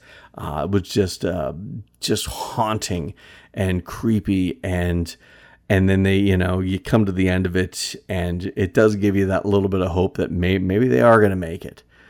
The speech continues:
uh, with the Hartford and Hope scene. Uh, there was, you know, that's a, that's one where I will mention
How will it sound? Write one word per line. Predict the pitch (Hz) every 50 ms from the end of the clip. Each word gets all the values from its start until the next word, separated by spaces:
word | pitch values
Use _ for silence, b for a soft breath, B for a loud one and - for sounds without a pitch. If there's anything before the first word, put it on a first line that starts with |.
| b b b -
uh, | 90 90 87 85 78 80 80 - - - - -
with | - 110 104 101 104 92 - _ -
the | 92 87 85 85 87
Hartford | 87 - - 95 92 87 - - 98 95 90
and | 87 78 71
Hope | - 90 90 82 -
scene. | - - 95 90 87 87 87 B B B B B B B
Uh, | - - 87 82 85 87 87 101 - _ - - - - - - - _ _ - - -
there | 117 104 139 151 156
was, | 143 120 - 120 117 123
you | 123 113 120 110
know, | 110 107
that's | 104 127 131 131 -
a, | 120 107 - 113
that's | 110 117 117 - -
one | 113 110 107 101 101
where | 101 98 98 -
I | - 101
will | 101 104 110 117 117
mention | 107 104 104 104 - - 101 90 92 92 -